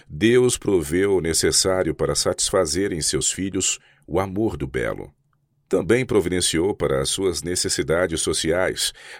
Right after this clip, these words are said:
para a associação amável e edificante, que tanto faz para que se cultive a simpatia e se ilumine e dulcifique a vida. Como meio de educação, desempenhava um lugar importante as festas de Israel.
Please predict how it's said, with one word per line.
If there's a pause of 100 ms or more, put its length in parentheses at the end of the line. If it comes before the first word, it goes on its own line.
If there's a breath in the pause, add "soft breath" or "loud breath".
para
a
associação
amável
e
edificante, (440 loud breath)
que
tanto
faz
para
que
se
cultive
a
simpatia
e
se
ilumine
e
dulcifique
a
vida. (800 soft breath)
Como
meio
de
educação,
desempenhava
um
lugar
importante
as
festas
de
Israel.